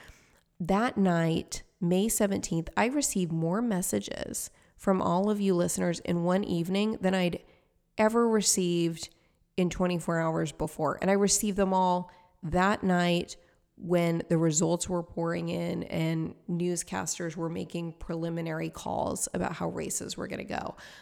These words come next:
I received far, far too many to read that evening or even within the week. In time, though,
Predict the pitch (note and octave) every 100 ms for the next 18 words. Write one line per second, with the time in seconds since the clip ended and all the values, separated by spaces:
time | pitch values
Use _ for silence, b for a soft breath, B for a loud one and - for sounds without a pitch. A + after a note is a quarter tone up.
0 | B - C#4 C4+ - G#3+ G3 - - F#3
1 | F3 E3+ - - A3+ G#3 D#3+ D#3+ - -
2 | F3 E3 - D#3 - - - - - F3
3 | E3+ F3+ E3+ B B - A3 B3 B3 B3
4 | A3 G3 F#3+ F3 D#3+ D#3+ D3+ - - G3+
5 | F#3 - A3+ A3 A3 G#3+ E3 - -